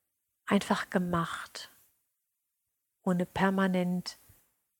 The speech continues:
zu verschieben und Ausreden zu haben, warum man gerade nicht hinfahren kann. Ich glaube,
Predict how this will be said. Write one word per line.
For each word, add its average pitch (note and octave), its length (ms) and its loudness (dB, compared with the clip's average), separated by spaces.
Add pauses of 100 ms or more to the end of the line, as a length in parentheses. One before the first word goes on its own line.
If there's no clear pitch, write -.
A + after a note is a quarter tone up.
(120)
zu - 100 -8
verschieben G#3 760 2
und F#3+ 160 2
Ausreden G3 640 6
zu F#3 180 2
haben, F3 480 0 (840)
warum F3+ 200 2
man F#3 140 4
gerade F3+ 280 4
nicht F#3 240 0
hinfahren E3+ 580 2
kann. E3+ 380 -4 (1400)
Ich - 180 -2
glaube, G3 480 10